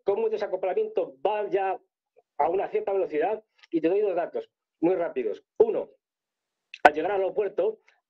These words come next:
antiguamente, hace unos años, había pasaportes, a la hora de pasar el pasaporte, pasaportes, eh, rusos, pasaportes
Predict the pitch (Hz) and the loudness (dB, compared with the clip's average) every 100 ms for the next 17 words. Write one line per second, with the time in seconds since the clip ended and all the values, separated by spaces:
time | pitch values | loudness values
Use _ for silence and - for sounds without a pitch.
0 | _ 143 143 202 185 208 208 175 165 151 | _ -2 2 0 0 -2 -2 -4 -4 -2
1 | 214 208 220 220 _ _ _ - 147 180 | -2 0 -2 -4 _ _ _ 0 0 2
2 | 139 - _ _ _ _ 269 - - 190 | -2 -6 _ _ _ _ 4 4 -2 -2
3 | 185 131 131 151 165 165 175 165 160 143 | -2 -4 -2 0 0 -2 -4 -4 -4 -2
4 | 202 220 214 - 170 165 202 202 214 214 | -2 -2 -4 -6 -4 -2 -4 0 -2 -4
5 | _ _ _ - 120 233 - 233 240 _ | _ _ _ -4 0 0 0 -4 -4 _
6 | - 160 156 175 220 147 123 - | -4 -2 0 -2 -2 -4 -6 -8